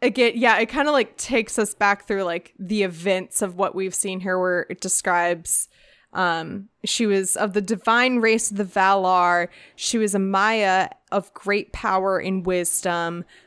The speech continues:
but, f-, you know, fell in love with Thingol. They had Luthien, and Luthien did this thing, and she made the Girdle of Melian. Um, but now she is sitting there grieving,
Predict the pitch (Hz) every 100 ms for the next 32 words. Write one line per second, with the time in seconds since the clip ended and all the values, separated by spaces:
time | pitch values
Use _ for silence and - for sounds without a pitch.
0 | _ 180 180 - _ _ - - 220 190
1 | 175 _ _ - 247 214 208 202 202 190
2 | 190 - 277 262 254 247 247 240 240 _
3 | _ 196 180 208 190 196 - 185 180 180
4 | 175 180 _ _ _ 220 226 277 269 -
5 | 233 226 220 214 208 - 196 233 285 285
6 | 262 240 226 208 190 208 262 247 - 247
7 | 233 226 220 220 - 214 202 202 175 196
8 | 202 190 185 165 180 208 208 208 208 208
9 | 202 208 202 - - - _ 196 196 190
10 | 190 - - 220 233 262 285 277 254 226
11 | 247 220 214 196 185 196 180 175 180 175
12 | 175